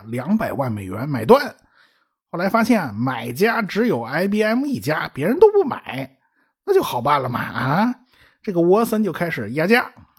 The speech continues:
后来压到五十万美元，I B M就买断了王安的磁芯儿存储器。当时王安呢，已经跳槽了，已经离开哈佛了，他不当老师了啊，他总要为自己的饭碗着想啊，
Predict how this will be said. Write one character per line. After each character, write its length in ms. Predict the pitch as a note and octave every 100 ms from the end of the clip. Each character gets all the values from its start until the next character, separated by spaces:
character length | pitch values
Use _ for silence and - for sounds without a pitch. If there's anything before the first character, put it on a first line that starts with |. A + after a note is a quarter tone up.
| -
后 80 | C#3
来 120 | C#3
压 260 | F3 G#3+
到 100 | A3+
五 260 | E3+ C#3 D3
十 120 | E3
万 180 | C4 A#3+
美 120 | D3+
元 280 | C3+ E3 B3 - _ _ _ _ _ _ _ _ -
，I 220 | - G3+ G#3
B 180 | G#3
M 300 | G3 A#3+ G3
就 160 | G#2+ A#2
买 360 | B2 C#3+ A2 A2+
断 280 | - D#4 D3
了 180 | G#2 - _ _
王 200 | B2+ D3
安 220 | F#3 F#3+
的 160 | B2+ -
磁 320 | - - D3
芯 160 | E3+ F#3+
儿 60 |
存 280 | F#3+ - D3
储 140 | D3+ A2
器。 240 | E3 - _ _ _ _ _ _
当 160 | G#3+
时 180 | A3+ A#3
王 300 | A#3+ D3 D#3
安 120 | E3+ F3+
呢， 160 | D3+
已 100 | A#2
经 100 | B2
跳 160 | - -
槽 220 | B2 A#2+
了， 140 | E3 C3+
已 100 | A#2
经 160 | D#3+
离 140 | D3+ A3+
开 180 | A3+
哈 220 | E3+ - C#3+
佛 240 | G2+ G2+
了， 100 | G2
他 80 | B2
不 120 | B2
当 160 | E3+ G3
老 120 | A2
师 200 | - B2+
了 120 | A2+ -
啊， 260 | - B2 A2+ - - _ _ _
他 80 | D#4
总 220 | - C3
要 140 | D3+ A#3
为 180 | C#4
自 220 | B3 - A3
己 100 | B2
的 120 | C3+
饭 280 | - D4 G3
碗 200 | A#2 A#2+
着 160 | G#3+
想 200 | A3+ C3 G#2
啊， 420 | B2 B2+ A#2+ A#2